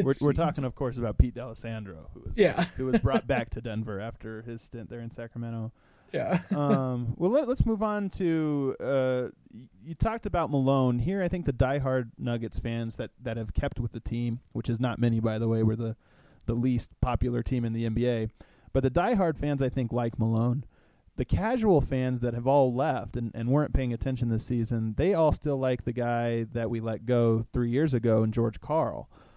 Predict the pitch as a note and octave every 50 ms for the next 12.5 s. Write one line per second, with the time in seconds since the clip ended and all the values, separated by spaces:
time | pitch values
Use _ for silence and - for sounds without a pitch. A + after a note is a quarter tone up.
0 | - - - - - - C3+ C3 B2 A#2 A#2 A2 G#2+ G#2+ - - - F3+ G#3 A3
1 | - - A3+ G3+ G3+ F3 D3+ C#3+ C3+ B2+ A#2 - C3+ B2 A#2 A#2 A2+ A2+ A2+ A2
2 | G#2+ G#2+ G#2+ - - _ _ _ _ _ _ _ _ _ _ _ - - _ _
3 | _ _ _ - _ - - - - A#3 B3+ A#3+ G#3+ F#3+ - - - D3 C#3+ D3
4 | D#3+ F#3 G3 F#3+ E3+ D3 D3 C#3 C#3 C3 B2+ - - - - - - - _ _
5 | _ - - - D3 D#3 D#3+ - F#3 F#3 F#3 F#3 F#3 F3+ F3+ F#3 F#3+ G3 G3 F#3+
6 | F#3 - _ _ _ - F3 F3 F3 F3+ F3 F3+ F3+ F#3 - - - _ - -
7 | F#3+ F#3+ F#3+ G3 G3 G3 G3+ G3+ G3+ G3+ - - - - - C3+ C3+ C#3 C3+ C3
8 | C3 B2+ B2+ B2 A#2+ A2 - - _ _ - C3 C#3+ C#3 - C3+ D3 C#3 - -
9 | C#3+ C3 - - D3 C#3 C#3 C3 C3 B2 - - C#3+ C3+ C3 B2+ B2+ C3 B2 B2+
10 | B2 A#2 - - - B2 A#2+ A#2+ B2 B2 B2 B2 A#2+ A#2+ A#2+ A#2 A#2 A#2 A#2 A2+
11 | A#2+ A#2 A#2+ A#2+ A#2 A2+ A#2+ A2 - - B2+ A#2 A2+ A2+ A2 A2 - - A#2+ B2
12 | A2+ - - A#2 A#2 B2 C3+ C#3+ D3 -